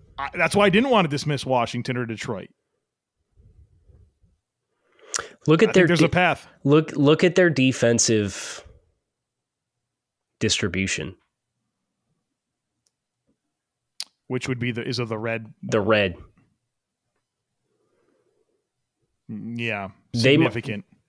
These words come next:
Speaker 2: they, they might have the worst. Yeah, let, you know what? Let's do it.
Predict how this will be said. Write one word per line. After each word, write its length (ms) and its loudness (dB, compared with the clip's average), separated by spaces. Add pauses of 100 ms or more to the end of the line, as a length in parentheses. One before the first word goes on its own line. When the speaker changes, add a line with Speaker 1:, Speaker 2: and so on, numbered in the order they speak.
Speaker 2:
they, 320 2
they 320 4
might 520 2
have 340 0
the 100 2
worst. 720 0 (420)
Yeah, 80 2
let, 180 2 (180)
you 80 -2
know 80 -2
what? 180 -4
Let's 180 0
do 160 0
it. 100 -12